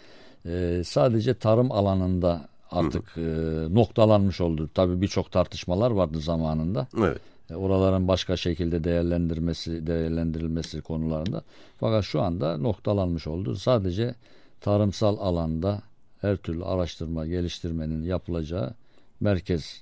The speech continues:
Speaker 2: Merkez
Speaker 1: olarak
Speaker 2: Alata olarak.
Speaker 1: ila-,
Speaker 2: Evet.
Speaker 1: ila nihaya o şekilde devam edecektir.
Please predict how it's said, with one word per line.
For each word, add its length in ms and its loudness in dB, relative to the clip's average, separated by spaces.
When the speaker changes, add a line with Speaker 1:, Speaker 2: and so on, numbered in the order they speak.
Speaker 2:
Merkez 360 0
Speaker 1:
olarak 160 4
Speaker 2:
Alata 320 4
olarak. 240 -6
Speaker 1:
ila-, 240 2
Speaker 2:
Evet. 100 -4
Speaker 1:
ila 280 4
nihaya 480 2
o 120 0
şekilde 520 -4
devam 300 2
edecektir. 580 -6